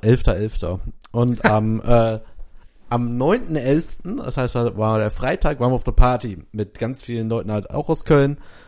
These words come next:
Speaker 1: Also
Speaker 2: Aber jetzt noch keine Karnevalsparty.
Speaker 1: Nee, nee, einfach eine Hausparty.
Speaker 2: Wie
Speaker 1: Auch was
Speaker 2: heißt denn, was ist denn, also, bevor du jetzt weitermachst, um zu testen, wie, wie Köln du jetzt schon bist und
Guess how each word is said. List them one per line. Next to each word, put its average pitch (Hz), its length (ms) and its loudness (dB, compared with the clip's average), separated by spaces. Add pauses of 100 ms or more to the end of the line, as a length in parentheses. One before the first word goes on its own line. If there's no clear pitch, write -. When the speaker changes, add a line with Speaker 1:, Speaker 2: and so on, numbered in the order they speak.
(100)
Speaker 1:
Also 101 140 -4
Speaker 2:
Aber 151 140 8
jetzt 151 160 4
noch 156 240 4
keine 156 260 6
Karnevalsparty. 123 680 0
Speaker 1:
Nee, 147 100 8
nee, 160 160 6
einfach 147 200 2
eine 151 120 4
Hausparty. 127 640 4 (640)
Speaker 2:
Wie - 60 -10
Speaker 1:
Auch 123 100 6
was 147 60 8
Speaker 2:
heißt 208 260 8
denn, 135 360 2
was 151 140 0
ist 165 140 -4
denn, 139 960 -2
also, 127 340 -4 (220)
bevor 139 360 0
du 156 60 4
jetzt 151 220 2
weitermachst, 139 320 -2
um 143 240 -2
zu - 120 -4
testen, 131 600 6
wie, 143 360 0 (500)
wie 139 140 4
Köln 160 480 8
du 151 80 4
jetzt 151 160 4
schon 139 160 4
bist 160 200 2
und 127 540 -8